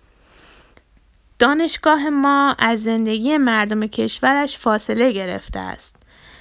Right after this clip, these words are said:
نه دانشگاه که کل سیستم آموزشی ما از چنین داع معضل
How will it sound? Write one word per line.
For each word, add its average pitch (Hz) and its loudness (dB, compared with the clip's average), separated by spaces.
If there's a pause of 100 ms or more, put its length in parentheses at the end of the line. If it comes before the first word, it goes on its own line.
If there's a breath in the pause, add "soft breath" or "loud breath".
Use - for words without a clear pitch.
(300 soft breath)
نه 339 6
دانشگاه 233 2
که 254 -4
کل 349 4
سیستم 285 0
آموزشی 233 0
ما 226 2
از 220 -2
چنین 220 0
داع 254 4
معضل 226 2